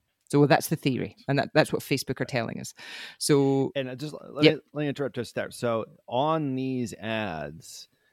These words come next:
Speaker 2: if you could, uh, inform the listeners about, like, it po-, it pre-populates with that email still?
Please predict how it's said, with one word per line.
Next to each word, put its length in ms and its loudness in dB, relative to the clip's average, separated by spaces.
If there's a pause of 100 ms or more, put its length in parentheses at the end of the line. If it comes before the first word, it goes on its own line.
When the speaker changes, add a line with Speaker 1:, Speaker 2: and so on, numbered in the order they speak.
(100)
Speaker 2:
if 60 -10
you 180 -4
could, 180 -12
uh, 280 -2 (120)
inform 760 0
the 100 -2
listeners 400 -2
about, 420 -6
like, 120 -14 (360)
it 120 -14 (100)
po-, 180 -2
it 240 -2
pre-populates 1000 0
with 200 -8
that 240 -4
email 680 -4
still? 720 -6